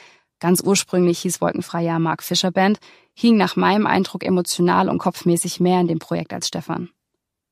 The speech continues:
Ich verspürte, dass er sich schwer mit dem Gedanken tat, aus seiner eigenen Band gedrängt zu werden. Was ich auch total nachvollziehen kann, aber es war nun mal, was es war. Wir einigten uns mit ihm auf eine Zwischenlösung.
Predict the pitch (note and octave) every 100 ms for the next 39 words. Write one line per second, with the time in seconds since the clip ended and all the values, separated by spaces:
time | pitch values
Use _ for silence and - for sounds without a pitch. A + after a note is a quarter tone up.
0 | _ - - G#3+ - A3+ A#3+ G#3+ F#3+ F#3
1 | F3+ F3+ - F#3 F#3+ F#3 E3 E3+ E3 E3+
2 | F3 - E3+ E3+ - - - - F3 F#3
3 | F3+ F3 F#3 F3 F3+ F3+ F3 - F3 F3+
4 | F#3 F#3 - F#3+ - _ _ - G3+ A3
5 | A3+ A3 G#3+ A3+ G#3+ - A3+ - F#3 F3+
6 | E3 F3 F3+ F3+ - - - _ - -
7 | G#3 A#3+ A#3 A3 A3 G#3+ - F#3 F3 G3+
8 | - F3 F3 F3+ _ _ _ _ - G#3
9 | G3 B3 C#4+ - G3 A3 G#3 F#3 E3+ G3
10 | F3+ - F3 - F3+ F3+ E3 D3+ D3 E3